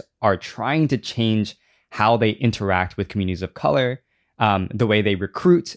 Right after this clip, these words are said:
from communities of color for research trials, uh, like clinical trials and research studies, um, and also the way they're, like, trying to change their own institutions, their own academic institutions and structures to make research more accessible, more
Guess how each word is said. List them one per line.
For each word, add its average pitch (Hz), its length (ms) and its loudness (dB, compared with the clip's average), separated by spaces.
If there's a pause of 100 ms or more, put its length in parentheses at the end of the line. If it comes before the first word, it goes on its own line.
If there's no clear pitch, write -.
(140)
from 123 160 -2
communities 123 320 2
of 113 100 -8
color 117 220 0
for 107 140 -4
research 107 480 -2
trials, 104 640 0 (320)
uh, 92 220 2
like 98 160 -2
clinical 117 280 0
trials 101 360 0
and 95 80 -4
research 98 240 -6
studies, 104 500 -4 (360)
um, 104 220 2
and 143 140 2
also 208 220 2
the 175 120 2
way 135 160 4
they're, 120 140 2
like, 101 140 2
trying 110 220 -2
to 101 40 0
change 101 580 -2 (100)
their 107 180 0
own 190 160 4
institutions, 101 500 -4
their 98 140 -8
own 127 160 0
academic 107 500 -2
institutions 90 720 -8 (140)
and 98 100 -6
structures 98 600 -8 (260)
to 113 100 -2
make 104 540 0
research 104 480 -2
more 101 280 0
accessible, 95 680 -4
more 95 180 -4